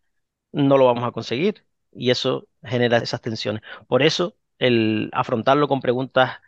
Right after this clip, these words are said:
que generan reflexión y que sacan afuera esas necesidades siempre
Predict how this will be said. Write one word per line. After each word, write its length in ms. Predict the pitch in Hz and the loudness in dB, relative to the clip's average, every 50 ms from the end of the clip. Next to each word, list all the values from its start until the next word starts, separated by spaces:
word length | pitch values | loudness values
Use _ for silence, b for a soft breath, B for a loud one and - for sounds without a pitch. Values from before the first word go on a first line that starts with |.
| b b _ _ | b b _ _
que 120 | - 131 | -4 -2
generan 300 | 117 127 120 123 123 120 | 0 2 2 2 2 0
reflexión 720 | 117 113 - 127 110 - - - 143 143 139 135 127 120 - B B B B B B B | -2 -4 -6 -6 -6 -6 -2 2 2 4 4 2 0 -2 -6 B B B B B B B
y 120 | - 123 123 | -16 -6 0
que 300 | - 123 120 117 - - - | 2 4 4 4 2 0 -2
sacan 380 | - - 160 151 147 143 147 | 0 2 2 2 4 2 2
afuera 500 | 143 135 - - 170 165 151 135 113 107 - | 2 2 2 2 2 4 4 4 2 0 0
esas 200 | - 120 - 143 139 | -4 -4 -4 -4 -4
necesidades 680 | 139 127 131 - - 139 139 147 165 190 202 214 - _ _ _ _ _ _ _ _ _ _ _ _ - | -4 -6 -6 -4 0 4 4 4 4 4 2 -2 -6 _ _ _ _ _ _ _ _ _ _ _ _ -10
siempre 1080 | - - 160 139 120 123 123 123 123 120 120 117 113 113 107 110 110 110 - - - | -4 -2 -2 0 0 2 4 4 6 6 6 6 4 4 2 0 -2 -4 -6 -10 -16